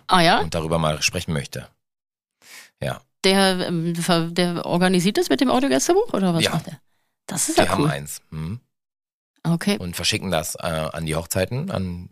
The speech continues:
Speaker 2: und dann kann das t-, mit so einem Vintage-Telefon.
Speaker 1: Ja.
Speaker 2: Das ist ziemlich cool, muss ich sagen. Ich hab das ausprobiert.
Speaker 1: Okay, also da steht ein Telefon
Speaker 2: Mhm.
Speaker 1: in der Hochzeitslocation.
Speaker 2: Ja, genau.
Speaker 1: Im besten Fall, ähm,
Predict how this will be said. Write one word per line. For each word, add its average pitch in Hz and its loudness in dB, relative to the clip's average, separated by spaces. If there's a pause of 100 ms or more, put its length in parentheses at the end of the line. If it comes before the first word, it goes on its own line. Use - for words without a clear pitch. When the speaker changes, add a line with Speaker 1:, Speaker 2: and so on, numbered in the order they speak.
Speaker 2:
und 87 -6
dann 90 -2
kann 92 -6
das - -4
t-, - -6
mit 92 -2
so 90 2
einem 82 0
Vintage-Telefon. 98 0 (220)
Speaker 1:
Ja. 190 4
Speaker 2:
Das 85 4
ist - 6
ziemlich 127 -2 (120)
cool, 76 -4
muss - -20
ich - -18
sagen. - -14
Ich - -16
hab 80 -8
das 95 2
ausprobiert. 80 -4 (200)
Speaker 1:
Okay, 196 4
also 190 6
da 190 4
steht 208 2
ein 196 0
Telefon 226 4 (180)
Speaker 2:
Mhm. 196 2
Speaker 1:
in 226 4
der 196 4
Hochzeitslocation. 226 2 (640)
Speaker 2:
Ja, 107 2 (280)
genau. 175 0
Speaker 1:
Im - -4
besten 175 4
Fall, 160 4
ähm, 160 -2